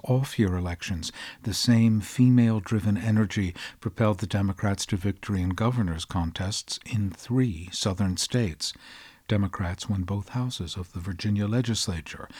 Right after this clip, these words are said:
an absolutely astonishing result. There is no reason to think that momentum has dissipated.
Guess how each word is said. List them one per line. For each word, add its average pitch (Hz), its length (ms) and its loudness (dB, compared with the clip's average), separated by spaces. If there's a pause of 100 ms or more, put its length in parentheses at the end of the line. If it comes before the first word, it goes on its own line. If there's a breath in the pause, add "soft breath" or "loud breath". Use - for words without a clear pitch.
(160 loud breath)
an 110 140 -6 (100)
absolutely 120 520 -6
astonishing 113 680 -4
result. - 520 -10 (640 soft breath)
There 107 180 2
is 95 200 -2
no 110 200 4
reason 107 580 0 (160)
to - 80 -8
think - 320 -6
that 95 260 -4
momentum 95 680 -2
has 107 180 -4
dissipated. 90 840 -6